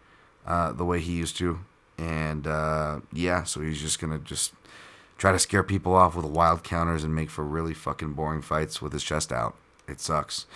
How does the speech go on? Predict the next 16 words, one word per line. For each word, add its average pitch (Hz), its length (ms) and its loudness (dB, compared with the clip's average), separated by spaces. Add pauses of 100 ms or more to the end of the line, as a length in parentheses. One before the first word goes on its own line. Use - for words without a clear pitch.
(320)
Song 95 300 6
Yadong 92 280 6
defeated 92 280 2
Marlon 90 260 4
Moraes. 90 400 4
I 78 60 -4
picked - 260 -8
Yadong, 85 400 2
but 73 80 -8
that, 76 140 -6
that 73 120 -6
just 69 200 -6
sucked 73 180 -6
to 71 100 -12
see. 78 300 -4
I 76 60 -6